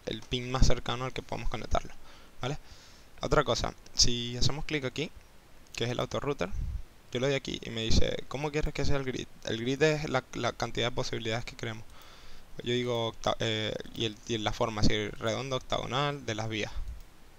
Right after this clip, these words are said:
¿vale? Y el número de vías, si quiero que sea por una capa o que intente que sean diagonales, que sean planas, pues vamos a ponerlo así. Y solo en la top. No, y ponemos en la bottom. Y aquí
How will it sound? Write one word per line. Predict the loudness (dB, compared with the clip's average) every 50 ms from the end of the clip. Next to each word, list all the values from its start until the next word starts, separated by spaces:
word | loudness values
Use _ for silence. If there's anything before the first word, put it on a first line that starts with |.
| -20 -20 -20 -20 -12 -8
¿vale? | -6 -6 -6 -6 -8 -12 -18 -18 -18 -18 -14 -8
Y | -6
el | -6 -4
número | -4 -2 -2 0 0
de | 0 2
vías, | 2 4 6 8 8
si | 10 8 8
quiero | 6 4 -2 -2
que | 2 6
sea | 8 8 8 6
por | 4 -2 -6
una | -4 -2
capa | 0 0 0 2 2 2
o | 2 0 0
que | -2 -4 -4 -4 -4
intente | -4 -4 -4 -4 -2 -2 -2 -2 0
que | 6 8 10
sean | 12 12 10 8 6 -2
diagonales, | -2 -2 -2 -2 -2 0 0 0 -2 -4 0
que | 4 6
sean | 8 8 8 6 2
planas, | -4 -4 -2 -2 -2 -4 -4 -6
pues | -6 -8 -10 -14 -10 -6
vamos | -4 -4 -4 -4
a | -4
ponerlo | -6 -6 -6 -6 -4 -2
así. | 0 2 0 0 -2 -4 -8 -8 -8 -10 -12 -18 -20 -20 -20 -20 -20 -20 -20 -20 -20 -20 -20 -20 -20 -10 -6
Y | -4 -2 -2
solo | 0 0 0 0 0
en | -2 -2
la | -4 -4
top. | -4 -4 -6 -6 -8 -10 -10 -10 -12 -16 -18 -20 -20 -20 -20 -20 -18 -16
No, | -14 -10 -6 -6 -6 -6 -8 -14 -18
y | -18 -14
ponemos | -12 -10 -10 -8 -8 -8 -8
en | -10
la | -10
bottom. | -10 -10 -10 -10 -8 -6 -4 -4 -4 -6 -10 -14 -18 -18 -20 -20 -20 -20 -20 -20 -20 -20 -20 -20 -20 -20 -20 -20 -20 -20 -20 -20 -20 -20 -20 -20 -20 -20 -20 -20 -18 -14 -10
Y | -10
aquí | -10 -8 -6 -6 -6 -6